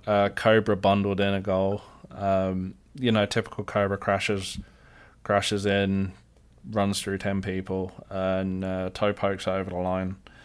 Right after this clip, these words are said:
Um, Montgomery forced a, in the, in the second half of the game, Montgomery forced a, an own goal, uh, for, just from him attacking a corner. Um, kind of what you used to see from Walker Zimmerman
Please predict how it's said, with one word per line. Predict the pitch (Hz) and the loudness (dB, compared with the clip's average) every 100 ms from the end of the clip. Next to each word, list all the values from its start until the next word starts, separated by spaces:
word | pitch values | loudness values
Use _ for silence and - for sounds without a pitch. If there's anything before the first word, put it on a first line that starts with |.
| - - - - - - _ _ - | -20 -20 -20 -20 -20 -20 _ _ -12
Um, | 92 95 92 95 98 95 - - _ - - - - | -6 -6 -4 -6 -6 -8 -12 -20 _ -20 -20 -12 -2
Montgomery | 117 107 120 120 117 113 110 | 0 6 8 8 8 6 2
forced | - - 117 110 - | -2 2 4 4 2
a, | 104 101 101 98 - - | 2 4 2 0 -4 -2
in | 117 | 0
the, | 107 - - | 0 -2 -4
in | |
the | 110 | -2
second | 113 110 | 0 0
half | 98 95 | 0 -2
of | 107 | -2
the | |
game, | 101 101 101 | 0 2 2
Montgomery | 101 107 104 101 | 0 0 2 0
forced | - 104 101 - | 0 0 0 0
a, | 101 101 101 | 0 0 0
an | 95 | 0
own | 98 104 | 0 2
goal, | 104 107 107 - - | 4 4 2 -2 -10
uh, | 101 | -10
for, | - 98 | -10 -4
just | - 123 | -2 0
from | 120 110 | 2 2
him | 107 104 101 - - | 2 2 0 -4 -6
attacking | 107 107 104 110 | 0 2 2 -2
a | 104 | -4
corner. | - 107 110 107 101 - - - - - | -2 0 2 0 -2 -12 -20 -20 -20 -6
Um, | 101 98 98 95 95 - - - - - - | 0 2 2 0 -4 -10 -20 -20 -20 -20 -4
kind | - 110 | 2 4
of | 110 | 4
what | 104 | 2
you | 107 | 0
used | 104 101 - | -2 -4 -6
to | |
see | - 104 104 | -4 -2 -2
from | - 101 | -2 -2
Walker | 98 101 95 | 0 -2 -2
Zimmerman | 95 98 98 104 101 | -2 -2 0 -2 -4